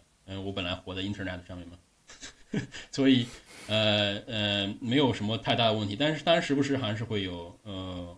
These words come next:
所以如果你是 remote working 的话，尤其是在不同 time zone 的话，呃，make sure 你有其他的，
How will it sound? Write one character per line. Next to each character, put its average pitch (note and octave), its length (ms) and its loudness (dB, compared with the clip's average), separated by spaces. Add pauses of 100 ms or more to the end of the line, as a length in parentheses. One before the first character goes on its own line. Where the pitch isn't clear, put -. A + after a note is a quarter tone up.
所 E3 120 -2
以 G3 100 6
如 F3 140 0
果 F#3 120 0
你 C3+ 120 4
是 C#3 240 2
remote C3+ 400 6
working B2 360 0
的 G2+ 40 -4
话， G2+ 120 -2
尤 G#2+ 100 0
其 B2+ 160 -2
是 B2 100 0
在 G#2+ 160 -2
不 A2+ 160 -2
同 A#2+ 200 -4
time B2+ 240 2
zone C3+ 180 4
的 G2+ 80 -2
话， G2 320 -2 (500)
呃， G#2 420 0 (480)
make D3+ 200 2
sure E3 240 2
你 B2 140 4
有 A2 160 2
其 - 180 -6
他 A#2 220 0
的， F#2 540 -2